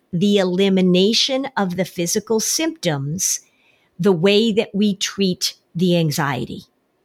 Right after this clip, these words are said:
And the analogy that we use, and this is the analogy that we used in Anxious Kids, Anxious Parents,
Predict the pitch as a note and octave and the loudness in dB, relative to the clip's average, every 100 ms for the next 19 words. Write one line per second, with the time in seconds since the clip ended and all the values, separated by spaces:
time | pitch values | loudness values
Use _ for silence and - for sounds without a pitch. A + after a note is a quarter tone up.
0 | _ F#3 F3 F3 E3 D#3 E3 F#3 A#3 A3 | _ -2 0 0 0 0 2 0 0 -2
1 | B3 A#3+ A#3+ A3+ C4+ G#3 E3 D3+ D#3+ E3+ | -2 -2 -2 -2 -2 2 2 2 0 0
2 | D#3+ G#3 F#3 G3+ G3+ F#3+ G3 F#3+ F#3+ F3+ | 0 -2 -2 0 2 0 -2 -4 -4 -4
3 | - F3+ F3+ F#3 F#3 F3+ F#3 F3+ F3 F3 | -2 -2 2 2 2 0 2 0 0 -2
4 | F3 G3 - F3 E3 D#3+ D#3 E3 - B3+ | -2 -2 -2 -4 -2 -2 -2 -6 -6 -2
5 | G3 C#3+ - | -2 -4 -8